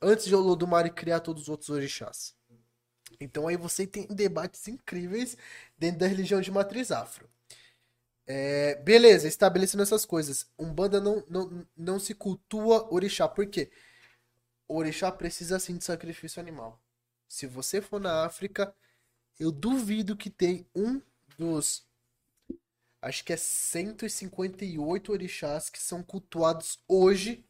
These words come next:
na Nigéria ativamente. Que um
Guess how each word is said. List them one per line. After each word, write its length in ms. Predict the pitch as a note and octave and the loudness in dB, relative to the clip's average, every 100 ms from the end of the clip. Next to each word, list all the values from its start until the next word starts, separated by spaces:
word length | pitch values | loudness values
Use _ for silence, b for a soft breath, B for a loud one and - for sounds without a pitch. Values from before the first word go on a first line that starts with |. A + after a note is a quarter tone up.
| - | -10
na 120 | E3+ | -8
Nigéria 480 | F3+ F3+ E3+ E3 F3 | -6 -6 -4 -2 -4
ativamente. 880 | F3 D#3+ F3 F3+ C3 - - - - _ _ _ _ _ _ _ _ _ _ _ - | -6 -6 -4 -4 -6 -8 -12 -12 -16 _ _ _ _ _ _ _ _ _ _ _ -8
Que 240 | - B3+ - | -2 0 2
um 240 | A#3 A#3 | 2 2